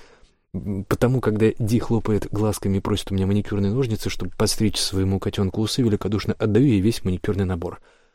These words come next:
Опускаю жалюзи и засыпаю. Лишь только голова касается подушки.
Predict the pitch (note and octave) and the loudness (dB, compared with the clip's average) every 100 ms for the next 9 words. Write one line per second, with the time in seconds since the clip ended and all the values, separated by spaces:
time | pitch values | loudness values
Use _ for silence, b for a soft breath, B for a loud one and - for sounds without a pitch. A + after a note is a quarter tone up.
0 | b b - - - G#2+ F#2+ F2+ F#2+ G#2 | b b -4 -4 -2 -2 0 0 2 2
1 | A#2+ D3 - C#3+ A2+ A2 - A2 - - | 2 0 0 2 2 0 -2 -6 -6 -8
2 | E2 - E2 - - b b b b G2+ | -6 -8 -10 -16 -20 b b b b -2
3 | F#2 - F#2+ G2 F#2+ F#2 F#2+ B2 - A2 | 0 0 0 0 0 2 2 2 0 -2
4 | - A#2+ - - G#2+ A2+ G#2 - - - | 0 -2 -2 -6 -6 -6 -8 -10 -12 -14